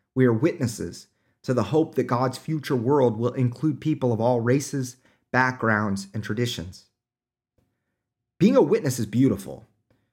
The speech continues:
but it's also biting. Because if you really live this way, it will be confrontational. If you live in such a way that a new world is coming, <laughs> it means if you love everyone,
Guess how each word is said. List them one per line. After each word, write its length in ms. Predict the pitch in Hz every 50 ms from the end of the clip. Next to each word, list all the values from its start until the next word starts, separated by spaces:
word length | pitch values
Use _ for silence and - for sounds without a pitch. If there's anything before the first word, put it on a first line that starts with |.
| _ _ _
but 100 | - 110
it's 100 | 107 -
also 240 | - - 254 - -
biting. 580 | 104 95 - 110 117 131 110 87 71 73 - - _ _ _ _ _ _ _ _ _ _ _ _ _ _ _ _ _ - - -
Because 260 | 113 139 139 180 156
if 80 | 151 131
you 140 | 160 165
really 240 | 160 - - 160 254
live 280 | 160 143 165 180 131 -
this 220 | 104 90 - -
way, 360 | - 95 - - - 95 98 - _ _ _ _ _ _ _ _ _ _ _ -
it 160 | - 135 135
will 80 | - 139
be 160 | 123 139 131
confrontational. 880 | 135 - - 127 117 107 107 - 107 98 - 147 147 127 - - 90 95
If 80 | - -
you 100 | 180 180
live 320 | 160 175 240 294 294 208
in 120 | 190 170 151
such 260 | - - 170 - -
a 40 | 151
way 440 | 127 127 120 117 117 117 120 117 - - - -
that 100 | - 170
a 80 | 170 170
new 160 | 165 185 233
world 400 | 220 175 160 185 208 170 160 147
is 120 | 147 131 -
coming, 440 | - - 175 160 107 - - - - 101 - - - - - - - _ _ _
<laughs> 680 | _ _ _ _ _ _ _ _ _ _ _ _ _ -
it 100 | 170 180
means 460 | 208 220 220 190 196 - - - - _ _ _ _ _ -
if 140 | - - 180
you 80 | 185
love 320 | 175 160 196 240 285 254 214
everyone, 680 | 196 214 202 190 143 113 98 92 90 92 107 160 -